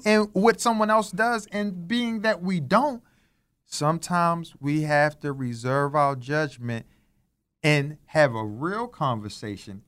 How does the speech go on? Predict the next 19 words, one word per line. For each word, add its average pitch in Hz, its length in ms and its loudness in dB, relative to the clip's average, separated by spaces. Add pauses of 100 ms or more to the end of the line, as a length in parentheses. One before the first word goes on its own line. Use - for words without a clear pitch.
(100)
as 123 180 -2
opposed 147 440 -2
to 131 80 -8
just 131 260 -6
coming 120 360 -4
off 135 320 0
as, 107 400 -6 (520)
"That 170 220 4
nigga 156 280 0
right 143 280 4
there 143 220 0
is 117 80 -4
just 107 220 -10
a 107 40 -12
sellout. 107 500 -2 (180)
That's 160 240 4
all 127 240 0
he 135 180 -4
is." 90 320 -18